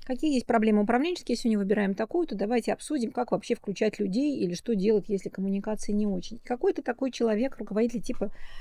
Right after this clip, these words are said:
Катерины, он говорит: «Вы знаете, я вот так вот делаю, вот у меня скрам, там, мастер приходит, помогает, или agile коуч, или H R». И,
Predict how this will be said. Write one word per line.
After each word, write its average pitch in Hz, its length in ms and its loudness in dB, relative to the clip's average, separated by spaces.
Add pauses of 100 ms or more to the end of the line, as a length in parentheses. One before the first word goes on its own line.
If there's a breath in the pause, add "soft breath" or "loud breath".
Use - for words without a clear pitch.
(140)
Катерины, 330 500 2
он 277 140 4
говорит: 247 240 4
«Вы 302 80 -4
знаете, 403 300 0
я 349 80 0
вот 294 160 -4
так 262 200 0
вот 226 120 -2
делаю, 196 400 2
вот 196 160 -4
у - 20 -2
меня 254 140 0
скрам, 226 460 -2
там, 190 220 -6
мастер 233 300 0
приходит, 220 440 0
помогает, 185 520 -4
или 196 160 -4
agile 226 340 4
коуч, 180 440 -2
или 214 240 -2 (400 loud breath)
H 247 240 -4
R». 202 240 6
И, 233 560 2